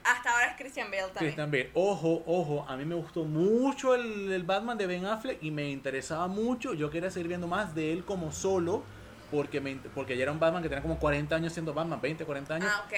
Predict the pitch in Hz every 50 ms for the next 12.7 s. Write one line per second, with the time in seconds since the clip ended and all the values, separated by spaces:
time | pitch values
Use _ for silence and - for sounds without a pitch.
0 | 190 185 170 151 151 147 143 147 147 - - 143 - - 151 151 151 151 147 147
1 | 147 143 - - 160 156 156 151 147 - 170 160 170 180 180 190 208 220 226 226
2 | 226 220 226 247 240 202 170 147 147 147 147 - 190 185 175 151 127 120 120 120
3 | 120 - 143 156 156 160 160 160 160 165 165 160 156 - 156 139 131 131 120 113
4 | 123 156 185 196 196 196 190 190 190 185 190 160 156 - 127 107 110 107 127 123
5 | 127 127 127 123 117 117 120 120 117 - 123 123 120 113 104 101 95 - - 185
6 | 190 202 202 185 - - - - - - - 165 - 220 220 233 214 208 214 214
7 | 214 202 - 190 165 160 - 185 175 180 202 226 220 - 175 156 156 170 165 170
8 | 165 165 160 151 156 175 - - - - - - - - - 143 143 143 139 131
9 | 127 - 131 127 135 151 156 170 165 131 117 - 139 147 151 151 - 113 - -
10 | 190 226 247 254 254 247 240 233 196 175 156 143 147 - 151 143 143 143 143 143
11 | 143 143 147 - - - 170 175 147 - 90 98 101 104 110 226 151 135 123 139
12 | 147 170 160 - - 135 131 151 175 175 208 214 226